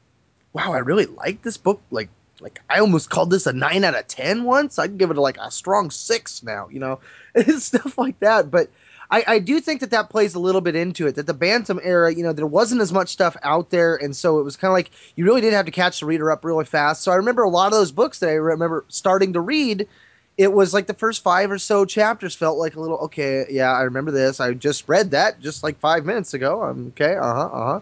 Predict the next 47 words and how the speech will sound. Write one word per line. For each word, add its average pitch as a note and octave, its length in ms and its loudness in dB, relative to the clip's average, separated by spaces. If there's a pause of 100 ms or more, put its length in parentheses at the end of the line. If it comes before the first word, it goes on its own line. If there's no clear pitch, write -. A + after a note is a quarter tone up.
(440)
But G#3+ 180 4 (680)
I G3 160 4
had A#3 180 2
to G3 80 -2
remind F#3+ 280 0
myself, F3+ 320 -2
not G3 160 2
everybody F3 500 2
has D3+ 160 -2
just E3 300 -4
set F#3+ 200 0
one E3 260 -4
book D#3 200 -4
down E3 220 0
and D3 80 -8
grabbed D#3 260 0
another D#3+ 340 -2
one, A2 240 -10
you A#2+ 120 -14
know, A#2+ 180 -8
and D#3+ 160 -8
it's D#3 160 -18
one G3 140 -2
of F3 40 -2
those F3+ 160 2
things. D#3 220 -6 (300)
We D4 80 -4
just D4 100 -8
gotta B3+ 140 0
keep A#3 120 0
those A3 180 2
things G3+ 220 -2
in F#3 60 0
our E3 100 2
mind, D3+ 400 -2
you D#3+ 120 -10
know, D3+ 320 -2
when D#3 200 -8
we C#3+ 120 -4
go C3+ 240 4
into C3+ 260 -2
these B2+ 340 -4
ventures C3+ 560 -6 (300)
in C#3+ 140 -4
the C3 120 -6
E C#3 60 -4 (120)
U. B2+ 200 0